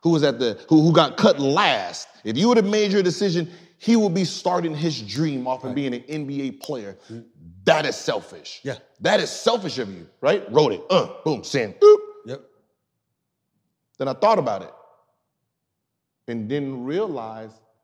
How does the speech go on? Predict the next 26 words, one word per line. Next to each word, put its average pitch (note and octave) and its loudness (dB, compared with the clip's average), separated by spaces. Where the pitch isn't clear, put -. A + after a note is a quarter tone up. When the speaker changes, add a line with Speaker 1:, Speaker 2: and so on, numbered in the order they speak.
Speaker 1:
that A2+ -10
ankle D#3+ -4
injury C3 -8
wasn't D3+ -8
what C3 -10
I A3 -2
think A#2+ -10
an G#2+ -14
ankle A2 -14
injury. F#2+ -16
His - -12
first E3+ 2
injury, E3+ -2
twisted A2 -10
his A#2+ -6
ankle G3+ -4
first, C#3+ -6
blew A#2+ -4
his F#2+ -10
knee. F2+ -16
Speaker 2:
Mm-hmm. G2+ -16
Speaker 1:
Came C3 -6
back, E3 0
twisted G#2 -12
his G#2 -6
ankle, G3 -2